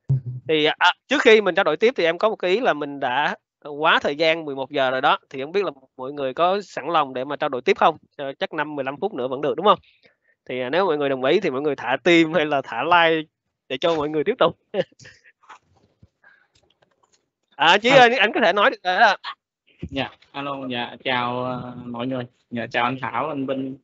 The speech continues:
Speaker 3: dạ, anh Hải.
Speaker 1: À, à, chào chị.
Speaker 3: Tại vì chủ đề này thì, ờ, nó cũng, ờ, khá đang gần với, ờ, với bên công ty em là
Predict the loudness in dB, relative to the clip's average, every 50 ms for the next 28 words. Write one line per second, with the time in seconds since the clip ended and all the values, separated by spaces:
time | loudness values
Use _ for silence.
0 | _ _ _ -14 -14 -12 -12 -12 -12 -12 -10 -10 -10 -10 -10 -12 -16 -18 _ -16
1 | -16 -16 -16 -20 _ _ -20 -18 -16 -12 -10 -8 -8 -8 -10 -12 -14 -14 -14 -20
2 | _ _ _ _ _ _ _ _ _ _ _ -6 -2 -2 -2 -2 -2 -6 -6 -8
3 | -8 -8 -10 -8 -6 -4 -4 -4 -4 -6 _ -12 -8 -6 -6 -6 -6 -6 -8 -8
4 | -8 -6 -6 -6 -6 -6 -6 -6 -6 -6 -8 -8 -8 -8 -10 -10 -10 -10 -10 -10
5 | -10 -10 -10 -10 -10 -10 -8 -8 -6 -6 -6 -6 -4 -4 -4 -4 -4 -4 -4 -2
6 | -2 -2 -2 -2 -4 -8 -8 -8 -4 -4 -4 -4 -4 -6 -6 -6 -6 -8 -8 -8
7 | -10 _ _ _ _ -12 -10 -10 -10 -10 -10 -10 -10 -8 -6 -6 -6 -6 -6 -6
8 | -4 -4 -4 -4 -4 -4 -6 -6 -6 -6